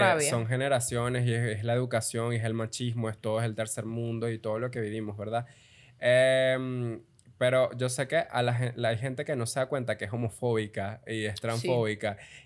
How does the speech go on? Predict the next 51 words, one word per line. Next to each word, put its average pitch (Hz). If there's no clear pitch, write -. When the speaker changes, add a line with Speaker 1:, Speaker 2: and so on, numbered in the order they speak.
Speaker 2:
y 113
no 120
se 123
dan 135
cuenta 143
porque 117
para 110
ellos 113
como 135
que 113
no, 131
esto, 120
esto 117
no 120
es 120
así, 120
esto, 101
esto 107
está 110
bien. 101
Y 113
sí 117
están 107
siendo 113
homófobos. 120
Y 117
nosotros 113
nos 151
damos 117
cuenta 127
porque 123
cuando 110
hacemos 113
los 131
reels 127
de 123
cómo 117
ser 131
un 127
gay 127
en 131
el 117
tercer 110
mundo, 110
ese 120
fue 131
el 131
último 143
que 123
hicimos. 123
Speaker 1:
Sí. 196